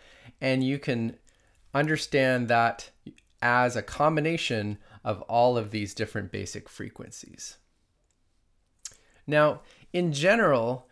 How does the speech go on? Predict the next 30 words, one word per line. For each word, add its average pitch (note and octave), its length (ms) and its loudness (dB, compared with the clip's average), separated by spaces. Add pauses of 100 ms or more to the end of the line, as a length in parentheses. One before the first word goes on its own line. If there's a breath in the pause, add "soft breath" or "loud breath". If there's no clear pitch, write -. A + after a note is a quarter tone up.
(200 soft breath)
there's C#3+ 200 -6
no D#3 240 2
reason D3+ 580 0
why A#2+ 400 2
we A#2+ 200 -8
can't - 540 -6
combine A2 640 -2
other F3 260 0
frequencies G#2 720 -8
as G2+ 240 -12
well. A2 420 -2 (1600 soft breath)
And C#3 260 2
so C#3 580 2 (480 soft breath)
when C#3+ 280 0
we C3 340 -2 (140)
think F#3+ 280 -6
about C3+ 420 0
just B2 320 -6
general D3+ 520 4
sounds, A2+ 840 0 (520 loud breath)
not C3+ 260 2
just C#3 220 -2
one C3+ 300 2
particular B2 540 -2
musical A#2 500 -2
note, D3+ 440 -2 (680 soft breath)
we E3+ 140 -2
can E3+ 180 -2
describe B2+ 640 2
them A#2+ 400 -2